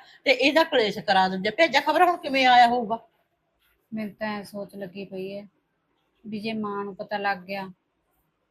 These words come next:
Speaker 2: ਉਹ ਉਦੋਂ ਕਲਪਨਾ ਕਰੀ ਜਾਊਗੀ।
Speaker 1: ਕਲਪਨਾ ਤਾਂ ਹੁਣ ਕਰੂਗੀ, ਪਰ ਮੈਂ ਤੈਨੂੰ ਧੀ ਬਣ ਕੇ ਐਂ ਕਹਿੰਦੀ ਆ, ਉਹਨੂੰ ਨਾ ਤੂੰ ਕੋਈ ਗੱਲ ਨਾ ਦੱਸੀ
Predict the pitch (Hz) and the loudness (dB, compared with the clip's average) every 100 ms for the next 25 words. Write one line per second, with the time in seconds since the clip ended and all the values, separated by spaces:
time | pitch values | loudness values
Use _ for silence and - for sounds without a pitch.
0 | _ _ _ _ 226 233 233 180 202 196 | _ _ _ _ -6 -4 -4 -4 -8 -6
1 | 196 190 196 190 190 185 185 185 190 196 | -8 -8 -10 -10 -8 -10 -8 -8 -10 -14
2 | 196 _ _ _ _ _ _ _ 294 294 | -20 _ _ _ _ _ _ _ 2 2
3 | - 294 285 285 277 277 262 262 262 277 | 2 -2 0 0 0 2 2 2 2 2
4 | 262 262 254 262 254 247 311 294 254 247 | 2 2 -2 -2 -6 -4 -4 -2 -4 -2
5 | 240 226 220 202 220 254 240 - - _ | 0 0 -2 -6 -6 -6 -6 -10 -20 _
6 | - 302 349 330 311 - 302 381 381 330 | -2 0 2 0 -2 -2 0 2 4 4
7 | 285 254 185 180 - 165 | 4 -2 -2 -8 -12 -18